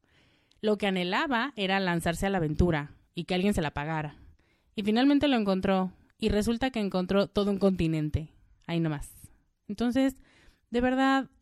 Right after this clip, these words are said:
busca eso que anhelas. Dedícate a encontrar ese sueño y eso que tu corazón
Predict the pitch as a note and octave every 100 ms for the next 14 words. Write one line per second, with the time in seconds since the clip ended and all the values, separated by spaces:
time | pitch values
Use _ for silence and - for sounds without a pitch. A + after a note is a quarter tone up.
0 | _ _ _ _ _ _ _ _ _ _
1 | G#3 C4+ C4 - E3 C#3+ - - - _
2 | _ _ _ _ _ G3+ G#3+ G3+ F#3 E3+
3 | E3+ D#3+ - - _ _ _ _ - G3+
4 | G3+ B3 A#3+ G#3 - D#3+ D#3+ - F#3 F#3
5 | F3+ F3+ F3 F3 F3 F3 F#3+ - _ _
6 | _ - G#3 G#3+ G#3+ G3+ F#3 E3 E3 -
7 | - - - - G#3 G3 G3 G#3 G#3 G3+
8 | F#3+ - F3+ E3+ E3+ - F#3+ F#3+ F#3+ G3